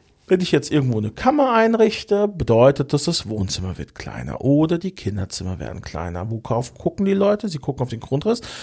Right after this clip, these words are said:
Ja, also fünfzehn Quadratmeter muss das Kinderzimmer schon haben. Aber ein fünfzehn Quadratmeter viereckige Raum ohne Staufläche, ohne Nischen, ohne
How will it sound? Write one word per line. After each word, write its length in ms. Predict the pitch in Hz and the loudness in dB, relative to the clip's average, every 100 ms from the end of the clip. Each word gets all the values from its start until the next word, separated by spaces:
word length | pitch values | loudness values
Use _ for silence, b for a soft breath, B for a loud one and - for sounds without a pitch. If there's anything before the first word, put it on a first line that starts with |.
| B B B B | B B B B
Ja, 180 | 120 113 | 4 6
also 180 | 117 117 | 6 4
fünfzehn 440 | - 165 - 185 | 2 0 0 0
Quadratmeter 420 | 165 113 151 156 | 2 2 2 2
muss 180 | 120 107 | 0 -2
das 140 | - - | -6 -4
Kinderzimmer 580 | 107 110 110 - 127 | -4 -4 -4 -2 -2
schon 240 | 131 147 151 | -2 -4 -2
haben. 260 | 170 139 | 0 0
Aber 120 | 113 120 | 0 0
ein 60 | |
fünfzehn 420 | 127 214 214 196 | 0 0 0 -4
Quadratmeter 320 | 175 175 170 139 | -2 -2 0 -4
viereckige 600 | - 175 156 127 120 117 | 0 0 0 0 -2 0
Raum 380 | 139 170 156 156 | 2 4 2 2
ohne 300 | 156 160 143 | 2 2 2
Staufläche, 840 | - 160 208 - 139 127 - 139 | 2 4 4 4 2 4 4 2
ohne 300 | 147 160 156 | 4 4 4
Nischen, 480 | 170 208 - 139 131 | 4 4 2 0 2
ohne 480 | 113 151 165 160 | 4 6 8 6